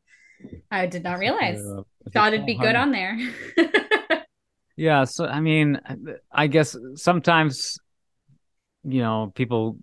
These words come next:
Speaker 2: I think, get squeamish about trying to explain Star Wars technology too much. Uh, you know,
Speaker 1: Yeah.
Speaker 2: the, the storyteller, you know, the writers, like, they don't wanna get into that too much because it, it kinda ruins the magic, and also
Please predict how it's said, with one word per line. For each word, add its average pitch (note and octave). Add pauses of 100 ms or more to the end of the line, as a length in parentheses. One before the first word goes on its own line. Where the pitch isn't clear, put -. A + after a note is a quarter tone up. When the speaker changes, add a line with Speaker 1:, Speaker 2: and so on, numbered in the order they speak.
(320)
Speaker 2:
I A#2
think, A2+
get G#2+
squeamish A2
about G#2
trying G#2
to G2 (600)
explain A2
Star A2
Wars G#2+
technology G#2
too A2
much. -
Uh, - (100)
you A#3+
know, A3
Speaker 1:
Yeah. G3
Speaker 2:
the, -
the B2+
storyteller, B2
you B2
know, A2+
the A#2
writers, G#2+ (520)
like, A#2+
they C3
don't B2
wanna A#2
get G#2
into G#2
that G#2
too G#2+
much G#2
because - (960)
it, -
it C3
kinda G#2
ruins C3+
the C3+
magic, B2+ (120)
and A2+
also G#2+